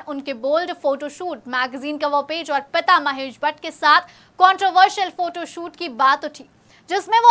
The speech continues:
अपने पिता को किस कर रही थी, जिसको लेकर पूजा ने कहा कि उनको इस किस में कुछ गलत नहीं लगता। पूजा ने कहा, "मैं इसे सिंपल तरीके से देखती हूँ। मुझे लगता है कि बदकिस्मती से एक ठहराव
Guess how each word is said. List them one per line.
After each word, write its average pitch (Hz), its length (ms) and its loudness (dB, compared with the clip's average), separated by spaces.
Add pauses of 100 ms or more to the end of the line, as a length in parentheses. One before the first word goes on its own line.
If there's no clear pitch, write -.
अपने 392 200 -2
पिता 349 300 4
को 359 200 -4
किस - 300 -10
कर 240 160 -6
रही 247 220 -10
थी, 277 120 -16 (400)
जिसको 277 240 2
लेकर 349 440 6
पूजा 311 420 -2
ने 285 100 -2
कहा 254 320 -2
कि 320 160 -8
उनको 277 400 -4
इस 254 180 -4
किस 302 300 -10
में 269 160 -12
कुछ 277 260 -14
गलत 302 400 -4
नहीं 247 160 -14
लगता। 254 360 -6 (460)
पूजा 415 300 4
ने 453 100 0
कहा, 320 360 2 (340)
"मैं 403 180 6
इसे 415 200 -2
सिंपल 370 420 -6
तरीके 302 440 -2
से 247 160 -10
देखती 233 320 -10
हूँ। 233 160 -14 (360)
मुझे 269 200 -2
लगता 302 300 2
है 330 220 2
कि 339 140 -8
बदकिस्मती 285 720 -6
से 320 160 -6
एक 285 300 -2
ठहराव 262 380 -2